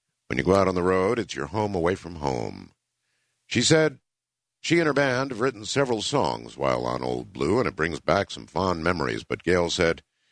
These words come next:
she also feels sympathy for Gay and his family. "I wish when he took my bus, he would have just gone to visit his mama instead of joyriding in Florida.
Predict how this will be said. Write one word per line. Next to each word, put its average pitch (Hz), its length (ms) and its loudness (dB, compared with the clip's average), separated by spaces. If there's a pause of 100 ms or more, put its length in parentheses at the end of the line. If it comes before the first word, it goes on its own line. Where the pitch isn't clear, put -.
(240)
she 110 120 2
also 135 300 2
feels 131 300 0
sympathy 165 520 0
for 135 160 -4
Gay 131 240 2
and 127 120 -2
his 110 100 -6
family. 156 560 0 (1700)
"I 107 120 6
wish 156 240 4
when 151 140 2
he 135 80 0
took - 240 -10
my 135 160 2
bus, 151 460 0
he 135 60 -10
would 135 140 -4
have 135 100 -4
just 135 200 -6
gone 143 260 2
to 110 60 -8
visit 143 280 0
his 113 140 -2
mama 127 440 2
instead 123 340 -4
of 90 160 -12
joyriding 135 600 2
in 113 120 -8
Florida. 139 460 0